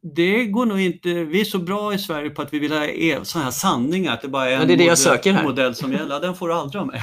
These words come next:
Speaker 2: <laughs>
Speaker 1: Eh, för att det finns inga såna sanningar.
Speaker 2: Okej.
Speaker 1: Utan du utgår ju från hela tiden vad, hur det ser ut för den spelaren just då.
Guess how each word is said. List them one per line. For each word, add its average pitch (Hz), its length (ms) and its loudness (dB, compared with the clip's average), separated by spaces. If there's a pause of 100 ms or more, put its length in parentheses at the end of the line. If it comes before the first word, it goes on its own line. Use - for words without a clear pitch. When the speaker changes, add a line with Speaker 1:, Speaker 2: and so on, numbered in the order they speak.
Speaker 2:
<laughs> - 20 -2 (880)
Speaker 1:
Eh, 131 460 -2 (300)
för 151 60 -6
att 147 80 -6
det 170 80 -2
finns 190 300 2
inga 120 140 0
såna - 260 -8
sanningar. - 460 -12 (180)
Speaker 2:
Okej. 135 240 -2
Speaker 1:
Utan 143 220 0
du 151 180 4
utgår 165 300 -2
ju 139 100 -2
från 135 380 -2
hela 131 220 -2
tiden 117 420 -2
vad, 113 340 0 (1500)
hur 143 220 0
det 131 80 2
ser 127 160 0
ut 127 200 0
för 131 100 -4
den 110 180 2
spelaren 123 600 0
just 107 280 -2
då. - 260 -8